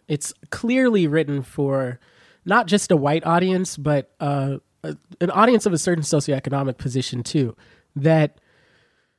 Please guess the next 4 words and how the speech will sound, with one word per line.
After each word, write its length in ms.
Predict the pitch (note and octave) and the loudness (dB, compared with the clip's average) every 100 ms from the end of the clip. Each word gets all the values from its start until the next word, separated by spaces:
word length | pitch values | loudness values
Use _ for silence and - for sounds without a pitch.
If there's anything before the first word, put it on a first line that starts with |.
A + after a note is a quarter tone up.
| _ _ _ _ _ _ - - | _ _ _ _ _ _ -8 -2
uh, 400 | F3+ F3 E3 C#3+ - | 2 2 0 -4 -2
'cause 180 | A#3+ G#3+ | 0 0
it's, 340 | A#3+ - - _ _ _ | -2 -6 -16 _ _ _
uh, 80 | - | -12